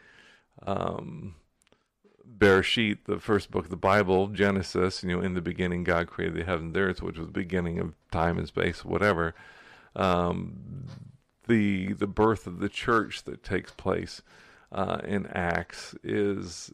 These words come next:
as I see, a second beginning, a beginning of a, of a, a new age, not like new age, like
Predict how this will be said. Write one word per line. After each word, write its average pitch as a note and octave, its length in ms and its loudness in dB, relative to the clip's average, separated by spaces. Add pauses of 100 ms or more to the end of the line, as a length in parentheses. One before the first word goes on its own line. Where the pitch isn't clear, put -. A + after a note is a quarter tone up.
as G2+ 140 -6
I G2 160 2
see, G2 340 -8
a G2+ 180 -2
second F#2+ 500 -6
beginning, F#2 520 -2
a F#2 60 -2
beginning F2+ 520 -4
of F2 140 -2
a, F2 220 0 (600)
of G2 320 -2
a, F2+ 340 2 (440)
a - 340 -2
new G2+ 600 2
age, F2 460 0
not E2+ 220 -4
like F2 200 -4
new F2+ 320 0
age, F2+ 340 -2
like F#2+ 280 -2